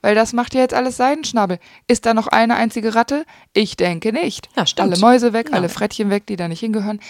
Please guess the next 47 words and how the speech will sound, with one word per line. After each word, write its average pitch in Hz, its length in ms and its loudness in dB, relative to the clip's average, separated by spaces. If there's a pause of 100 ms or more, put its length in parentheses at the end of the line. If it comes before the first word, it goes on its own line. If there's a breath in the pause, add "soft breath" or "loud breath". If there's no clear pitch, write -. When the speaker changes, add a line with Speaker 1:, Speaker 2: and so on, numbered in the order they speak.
(340 loud breath)
Speaker 1:
Das 185 120 -10
Einzige, 190 480 -4
worum 175 220 -4
ich 180 100 -8
mir 190 100 -6
ein 175 80 -6
bisschen 175 220 -8
Sorgen 170 280 -4
mache, 170 220 -8
sind 160 200 -8
Eichhörnchen, 190 560 -2
weil 165 120 -2
die 156 80 -8
sind 156 200 -10
süß. 180 380 -6
Speaker 2:
Ja. 175 480 -4 (280)
Speaker 1:
Und 202 220 -2
weil 208 380 4 (500)
sich 190 280 4
ja 185 180 6
Seidenschnabel 190 600 2
jetzt 180 200 0
auch 175 160 -4
nicht 190 160 -4
mehr 185 120 -4
verstecken 196 400 -6
muss, 175 240 -2
weil 156 240 -4
alles 170 520 -6
mit 160 220 -8
Voldemort 160 380 -2
ist 156 80 -10
vorbei. 170 480 -2
Das 151 160 -10
Ministerium 156 520 -8
hat 175 120 -8
jetzt - 160 -6
wirklich 165 240 -8
gar 190 180 2
keine 208 220 -2
Zeit 202 300 -2
mehr 202 200 2
darum, 196 380 0
sich 185 240 -6
um, 165 340 -8
äh, 165 380 -2
Speaker 2:
Mhm. 196 240 -6